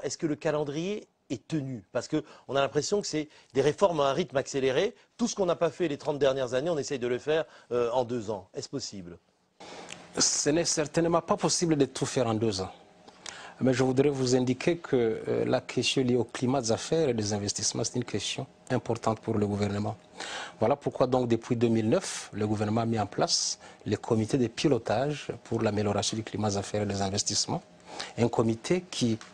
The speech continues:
Speaker 2: en fait, euh, pilote, euh, pour me répéter, pilote l'ensemble de réformes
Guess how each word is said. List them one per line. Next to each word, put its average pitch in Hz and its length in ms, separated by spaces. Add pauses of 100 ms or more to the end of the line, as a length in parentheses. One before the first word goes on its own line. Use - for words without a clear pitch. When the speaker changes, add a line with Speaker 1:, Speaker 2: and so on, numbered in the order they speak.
Speaker 2:
en 110 80
fait, - 500 (380)
euh, 123 180
pilote, - 640 (340)
euh, 110 220
pour 120 280
me 110 140
répéter, 117 560 (380)
pilote - 640
l'ensemble 123 760
de 131 80
réformes 143 560